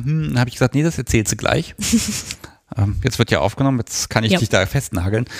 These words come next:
Speaker 1: Wo sagst du, das ist der Reiz und das, das hätte ich gerne etabliert. Also was kannst du an D S ja erotisieren oder einfach f-, für dich als gewinnbringend anerkennen?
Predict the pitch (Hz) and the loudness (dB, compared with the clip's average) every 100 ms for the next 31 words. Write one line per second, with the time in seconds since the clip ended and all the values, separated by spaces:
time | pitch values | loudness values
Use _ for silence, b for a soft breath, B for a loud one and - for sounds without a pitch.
0 | B B _ _ 127 127 123 - 127 131 | B B _ _ 0 0 0 -6 -2 0
1 | - 131 120 107 107 123 180 - 113 131 | 0 0 0 2 2 0 0 -4 0 0
2 | - - - 113 - 131 - 139 - 107 | 0 -2 -2 -2 0 0 0 -4 0 2
3 | 117 120 107 113 - 120 113 87 - 104 | 2 -2 0 -2 -2 -2 0 0 -4 0
4 | 113 113 117 101 - - _ - - 131 | 0 0 -2 -2 -2 -12 _ -14 -2 0
5 | - - 127 127 - 113 110 - 110 - | 0 0 0 0 -2 0 0 0 -2 -2
6 | - b b b b _ 113 - 127 - | -6 b b b b _ -2 2 0 2
7 | 143 - 135 123 139 135 113 104 95 110 | -2 0 0 2 2 2 0 0 0 0
8 | 117 - - - 117 123 - 110 - - | 0 0 -10 -2 0 0 0 0 0 0
9 | 113 117 127 - 104 101 - - - 110 | 0 2 0 0 0 0 -2 -8 -2 0
10 | 92 - - 110 | 0 0 -4 -4